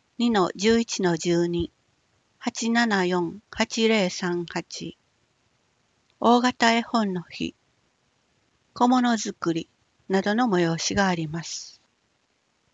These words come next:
まんまいいよ、ふこの三の二十八の三、零八零六二二八一一四零。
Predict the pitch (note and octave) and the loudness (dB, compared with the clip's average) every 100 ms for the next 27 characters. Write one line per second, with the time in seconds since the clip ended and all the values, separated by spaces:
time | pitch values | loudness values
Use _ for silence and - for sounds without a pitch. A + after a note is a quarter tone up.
0 | _ - A#3+ C4 B3+ A#3+ A#3 G3 F3+ D#3+ | _ -2 4 6 6 4 2 0 -2 -4
1 | - _ _ _ _ _ _ - A#3 - | -6 _ _ _ _ _ _ -4 -4 0
2 | G#3+ G#3 - _ _ _ - - A3+ A3 | 0 0 -2 _ _ _ -8 -2 0 2
3 | G#3+ A3 B3+ A3+ G#3 F#3+ G3 - F#3+ E3+ | 2 2 2 2 0 0 -6 -2 -2 -2
4 | - D#3 D3+ D#3+ _ _ _ _ _ _ | -4 -6 -6 -8 _ _ _ _ _ _
5 | _ _ - A#3 B3 B3 - F3+ E3+ D#3+ | _ _ 0 2 2 -2 -4 -2 -2 -4
6 | - _ F#3 G3+ A#3 A#3 G#3+ F3 F3 - | -8 _ -4 -2 0 2 2 2 0 -2
7 | F3 - - - _ _ G3+ - B3 A#3+ | -6 -8 -14 -16 _ _ -10 -4 -2 -2
8 | - F3+ E3 D#3+ D#3+ D#3 C3+ | -2 0 0 0 -2 -4 -8